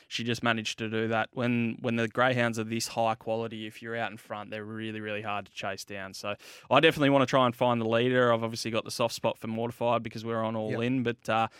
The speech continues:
Speaker 1: I, I certainly wouldn't discount Fernando
Speaker 2: It's
Speaker 1: Mick or Landon Bale.
Speaker 2: It's a great debate to have, really, when it comes to greyhound racing, and I probably,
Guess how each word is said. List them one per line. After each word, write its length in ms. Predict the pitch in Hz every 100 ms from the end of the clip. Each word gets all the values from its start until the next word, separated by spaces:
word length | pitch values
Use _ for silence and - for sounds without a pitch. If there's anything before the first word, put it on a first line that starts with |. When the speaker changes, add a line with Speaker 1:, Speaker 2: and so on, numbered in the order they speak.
| - _ -
Speaker 1:
I, 200 | 110 107 113
I 40 |
certainly 320 | - 127 117
wouldn't 240 | 110 107 95
discount 420 | 104 - 110 -
Fernando 360 | 113 107 104
Speaker 2:
It's 80 | 98
Speaker 1:
Mick 180 | 104 -
or 80 | 95
Landon 340 | 98 101 98
Bale. 320 | 92 92 - - 95 120
Speaker 2:
It's 160 | 170
a 60 | 190
great 320 | 156 233 269
debate 420 | 180 143 160 151 -
to 100 | 123
have, 300 | 139 143 131
really, 260 | 139 135
when 160 | 131 131
it 80 | -
comes 260 | 147 127
to 80 | 139
greyhound 480 | 123 131 123 123 123
racing, 400 | 127 123 - 135
and 80 | 151
I 140 | 196
probably, 840 | - 254 214 160 143 143 131 214